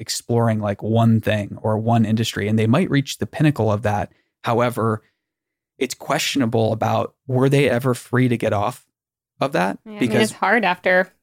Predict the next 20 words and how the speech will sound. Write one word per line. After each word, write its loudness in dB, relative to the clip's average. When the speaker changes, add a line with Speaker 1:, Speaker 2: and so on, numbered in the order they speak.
Speaker 2:
four 4
or 2
five -2
years 0
of -6
just -6
starting 2
something -4
where 0
then -2
you -4
feel 4
like 2
you 4
have 2
all 4
this 0
built 0
up 0
knowledge 2